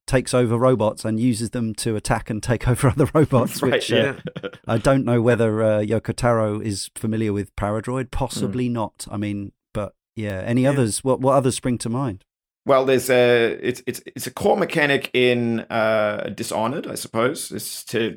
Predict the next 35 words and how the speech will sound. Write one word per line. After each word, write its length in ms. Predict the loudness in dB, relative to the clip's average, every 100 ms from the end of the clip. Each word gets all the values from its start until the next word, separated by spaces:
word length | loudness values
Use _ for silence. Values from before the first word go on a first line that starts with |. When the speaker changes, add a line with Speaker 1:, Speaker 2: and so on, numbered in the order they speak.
| -6
Speaker 2:
to, 260 | -2 -2 -2
to 120 | -2
Jesse's 360 | 0 0 -2
point 240 | -2 -2 0
Speaker 1:
Yeah. 40 |
Speaker 2:
about 160 | 0 -2
a 40 |
good 280 | 0 -2 0
vampire 520 | 0 0 0 0 0
game. 240 | -2 -4 -4
It's 100 | -4
kind 220 | -4 -2
of 80 | -2
a 100 | -2
vampire 500 | -2 -4 -4 -6 -6
game 280 | -8 -8
in 60 | -8
a 60 | -8
way, 340 | -4 -6 -6 _ _ _ _ 2
uh, 240 | 4 6
where 140 | 6
you 140 | 4 4
Speaker 1:
Mm-hmm. 60 | 2
Speaker 2:
can 260 | 2 0
possess 440 | 0 0 2 2 0
N 120 | -2
P 100 | -4
Cs 360 | 0 0 0
and 100 | -4
move 160 | -6 -6
them 140 | -4
around, 260 | -4 -4 -2
and 80 | -2
it's 120 | -4
used, 340 | -6 -6 -6